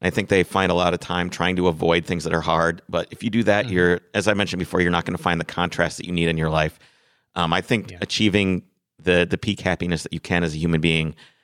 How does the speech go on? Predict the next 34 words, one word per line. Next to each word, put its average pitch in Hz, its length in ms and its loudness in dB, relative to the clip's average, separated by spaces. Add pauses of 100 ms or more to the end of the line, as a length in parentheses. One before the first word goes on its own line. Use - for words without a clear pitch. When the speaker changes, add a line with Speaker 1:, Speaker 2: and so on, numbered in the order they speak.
(200)
Speaker 1:
is, 80 480 0 (760)
the 101 100 4
road 90 300 2
to 82 140 -10
that 76 320 -2
is 80 260 -4 (220)
filled 95 260 2
with 85 120 -4
potholes 78 400 -4
and 82 100 -6
filled 101 240 2
with - 140 0
contrast 76 640 -4 (240)
and 85 140 -4
filled 95 200 0
with 87 140 0
darkness. 80 480 -2 (500)
And, 80 480 -2 (380)
but 107 180 -2
all 104 200 2
of 95 120 -2
that 90 320 0
can 90 200 -4
breed, 82 500 0 (280)
uh, 78 220 -4
all 90 120 2
that 107 120 4
adversity 87 440 0
breeds 78 320 -6
joy. 73 380 0 (500)
And 98 180 2
there's 107 200 2
no 135 180 6
nostalgia 92 760 0